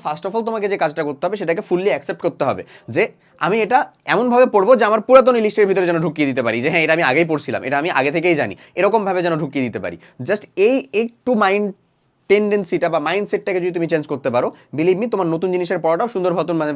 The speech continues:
ভাবেই মনে থাকবে, আলাদা রকমভাবে প্যারা হবে না। But আমি তোমাদেরকে প্লিজ একেবারে হাত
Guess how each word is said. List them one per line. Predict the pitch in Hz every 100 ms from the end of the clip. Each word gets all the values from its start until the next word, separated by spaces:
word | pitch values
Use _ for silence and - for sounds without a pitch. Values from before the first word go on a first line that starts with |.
| 139
ভাবেই | 151 202 185
মনে | 156
থাকবে, | 123 95 95 - -
আলাদা | 170 180
রকমভাবে | 170 165 156 147
প্যারা | 147 131
হবে | 113 104
না। | - _ -
But | 220 - - 156
আমি | 208
তোমাদেরকে | 226 240 233 233 _ _ -
প্লিজ | 233 151 139
একেবারে | 165 165
হাত | 135